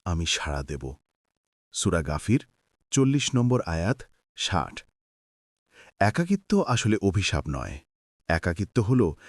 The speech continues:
আপনার ও আল্লাহর মাঝে একটি ব্যক্তিগত দরজা। দুনিয়ার সব শব্দ যখন থেমে যায়,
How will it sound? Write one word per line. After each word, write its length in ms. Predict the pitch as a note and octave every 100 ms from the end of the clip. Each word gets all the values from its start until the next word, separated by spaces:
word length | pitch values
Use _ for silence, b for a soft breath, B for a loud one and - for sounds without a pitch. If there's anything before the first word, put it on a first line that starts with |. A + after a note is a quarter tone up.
| B -
আপনার 420 | - - C3 B2+
ও 120 | C3
আল্লাহর 380 | G2 G2 G#2+ A#2+
মাঝে 380 | A2+ G#2 - B2
একটি 200 | F2+ G2+
ব্যক্তিগত 600 | C#2+ G#2 - D#3+ A2 F#2
দরজা। 480 | E2 D2 C2 D#2 D2 _ _ _ _ G2
দুনিয়ার 420 | A#2 D3+ F#3 G3
সব 340 | - - A2 C3
শব্দ 420 | - D3 B2+ D3
যখন 280 | B2+ C3+ B2+
থেমে 320 | - G2+ G#2
যায়, 220 | A#2